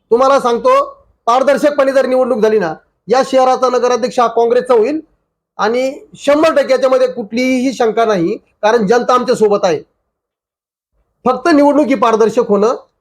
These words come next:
हे अत्यंत गरजेचं आहे. हे आम्हाला फक्त तुमच्या समोर हे जे नावं काढले ना, आता तुम्ही बसलेले ना, या तेव्हा काढलेली नावं आहे. याच्यासाठी आम्ही जेव्हा वेळ देऊ ना,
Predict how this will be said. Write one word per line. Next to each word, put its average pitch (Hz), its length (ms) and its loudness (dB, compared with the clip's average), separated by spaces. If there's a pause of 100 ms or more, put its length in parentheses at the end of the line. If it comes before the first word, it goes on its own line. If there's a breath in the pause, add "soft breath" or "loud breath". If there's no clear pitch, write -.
हे 214 60 2
अत्यंत 208 360 0
गरजेचं 233 420 2
आहे. 247 200 2 (560)
हे 220 60 2
आम्हाला 254 400 0
फक्त 214 280 -2
तुमच्या 277 520 0
समोर 294 380 0
हे 185 220 -4
जे 269 100 -2
नावं 277 200 0
काढले 262 280 0
ना, 233 80 -2
आता 240 180 -2
तुम्ही 254 220 -4
बसलेले 254 340 0
ना, 226 80 -2
या 233 80 2
तेव्हा 262 280 0
काढलेली 214 300 0
नावं 165 240 -2
आहे. 135 100 -12 (1300)
याच्यासाठी 285 520 0
आम्ही 285 260 0
जेव्हा 269 240 2
वेळ 262 220 0
देऊ 254 160 0
ना, 196 160 0